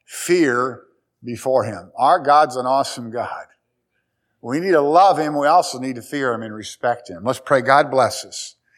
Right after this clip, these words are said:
as we take a look in the book for a walk in the world, that, Lord, this message that I've studied and worked hard for and feel you've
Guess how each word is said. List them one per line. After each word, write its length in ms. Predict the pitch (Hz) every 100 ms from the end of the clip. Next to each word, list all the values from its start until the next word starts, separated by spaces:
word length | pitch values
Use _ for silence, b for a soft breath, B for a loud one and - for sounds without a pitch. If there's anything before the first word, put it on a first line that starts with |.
| b b b b -
as 100 | 107
we 80 | 117
take 200 | 143 131
a 40 |
look 240 | 135 165 170
in 80 |
the 100 | 160
book 300 | 139 120 104
for 140 | - 123
a 80 | 123
walk 340 | 131 127 -
in 80 | 131
the 80 | 123
world, 340 | 120 110 101
that, 140 | 117
Lord, 380 | 143 156 147 123 104 _ _ _ _ _ _ _ _ _ -
this 260 | 160 -
message 520 | 147 143 - 143 110 -
that 160 | 117
I've 260 | 123 156 165
studied 480 | - - 160 165 117
and 100 | 110
worked 340 | 156 175 -
hard 300 | 143 139 127
for 220 | - 135
and 100 | 131
feel 280 | - 139 135
you've 320 | 131 131 117